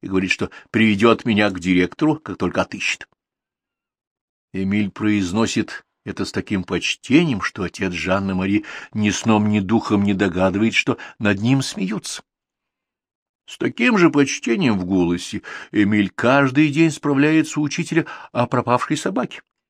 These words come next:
Вскоре доктор Форе приходит к жене и спрашивает, не видела ли она Жанну-Мари.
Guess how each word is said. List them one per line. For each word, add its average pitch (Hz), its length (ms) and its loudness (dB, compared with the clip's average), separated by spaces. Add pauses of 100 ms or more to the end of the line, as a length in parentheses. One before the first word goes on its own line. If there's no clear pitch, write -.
(840)
Вскоре 98 460 2
доктор 92 320 0
Форе 95 240 0
приходит 87 460 -6
к 78 80 -12
жене 92 380 0
и 101 60 -2
спрашивает, 95 540 -2 (320)
не 98 220 2
видела 98 460 4
ли 123 60 6
она 139 200 4
Жанну-Мари. 175 640 2